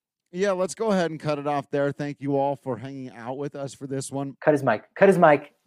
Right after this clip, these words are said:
Speaker 1: Get him outta here. Get him outta here. Let us know if you've got further thoughts on the subject, if there's any angle on it that we missed here, uh, breaking it down today. It is, uh,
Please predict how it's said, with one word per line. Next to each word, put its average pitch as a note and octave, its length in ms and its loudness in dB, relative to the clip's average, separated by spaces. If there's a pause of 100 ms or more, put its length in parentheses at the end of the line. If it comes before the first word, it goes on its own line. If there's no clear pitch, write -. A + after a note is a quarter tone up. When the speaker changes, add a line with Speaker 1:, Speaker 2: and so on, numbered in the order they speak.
(100)
Speaker 1:
Get G3 120 -8
him F3+ 100 -12
outta C#3+ 280 -6
here. B2 360 -6
Get G3 240 -8
him F#3 100 -8
outta D#3 240 -4
here. B2+ 100 -4
Let F#3+ 180 -4
us F#3 160 -12
know F3+ 200 -8
if E3+ 100 -14
you've D#3+ 180 -16
got D#3 260 -4 (500)
further E3 360 -4 (100)
thoughts D3+ 320 -8
on C#3+ 160 -8
the C3+ 100 -8
subject, C3 560 -6
if B2 140 -12
there's A2+ 220 -4
any B2 340 -8 (340)
angle C#3 360 -6
on C3 200 -4
it B2+ 140 -10
that A#2+ 140 -8
we B2+ 160 -6
missed A#2+ 360 -10
here, B2 320 -6
uh, F#2+ 240 -6 (160)
breaking A#2 360 -8
it A2 140 -12
down A2+ 280 -12
today. A2+ 420 -8
It G#2+ 120 -10
is, G#2 240 -10
uh, G2 260 -10